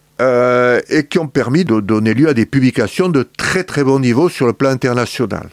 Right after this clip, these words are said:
Ensuite, le, le budget, le budget de la, le budget des hôpitaux a changé. Il y a eu la tarification à l'activité, c'est-à-dire que vous, vous recevez, euh, une pneumonie en réanimation, ben c'est tarifé quand, tant, et puis voilà, quoi que vous fassiez, et cetera.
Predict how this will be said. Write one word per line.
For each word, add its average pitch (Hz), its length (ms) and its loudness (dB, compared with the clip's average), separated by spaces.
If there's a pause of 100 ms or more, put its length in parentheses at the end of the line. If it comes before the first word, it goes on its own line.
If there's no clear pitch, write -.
Ensuite, 170 480 0
le, 165 300 0
le 139 220 2
budget, 185 380 0
le 135 360 2
budget 175 380 0
de 196 100 0
la, 120 500 0 (600)
le 127 80 0
budget 175 260 0
des 156 160 0
hôpitaux 147 340 0
a 180 60 2
changé. 113 540 -2 (340)
Il 123 60 2
y - 20 4
a 127 40 4
eu 165 80 4
la 151 100 2
tarification 160 760 -2
à 160 80 2
l'activité, 127 640 0
c'est-à-dire 117 560 0
que 110 240 0 (720)
vous, 107 600 0
vous 104 60 -4
recevez, 117 400 0
euh, 117 340 2
une 113 100 0
pneumonie 113 500 0
en 120 80 0
réanimation, 117 720 0
ben 123 100 0
c'est - 120 -12
tarifé 104 420 -4
quand, 151 400 0
tant, 156 300 0
et 143 40 -2
puis 113 120 -2
voilà, 113 260 0
quoi 98 160 -6
que - 100 -10
vous 107 120 -2
fassiez, 117 240 -2
et - 20 -4
cetera. 85 300 -8